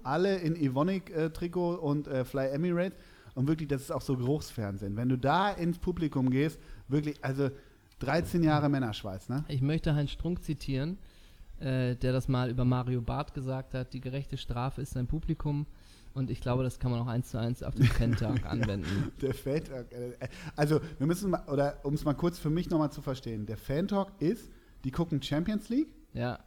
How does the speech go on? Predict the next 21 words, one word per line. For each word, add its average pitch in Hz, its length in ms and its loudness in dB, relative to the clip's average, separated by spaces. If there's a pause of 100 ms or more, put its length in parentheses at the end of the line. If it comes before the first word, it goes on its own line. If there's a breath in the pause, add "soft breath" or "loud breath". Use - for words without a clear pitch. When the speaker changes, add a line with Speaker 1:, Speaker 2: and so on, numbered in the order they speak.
(160)
Speaker 1:
oder? 226 260 4 (240)
Speaker 2:
Ja. 139 140 2
Speaker 1:
Aber 143 160 6
haben 190 160 4
ja 180 100 4
die 151 140 4
Rechte 180 380 0
nicht. 277 240 4
Da 160 80 2
Speaker 2:
Nee. 127 220 4
Speaker 1:
oben 202 180 8
hängen 180 260 2
Bildschirme 220 440 4
und 156 180 2
sie 156 140 -4 (100)
kommentieren 208 760 2
und 175 180 -2
sprechen 202 400 0
darüber 202 340 4
und 165 120 4
dann, 180 160 6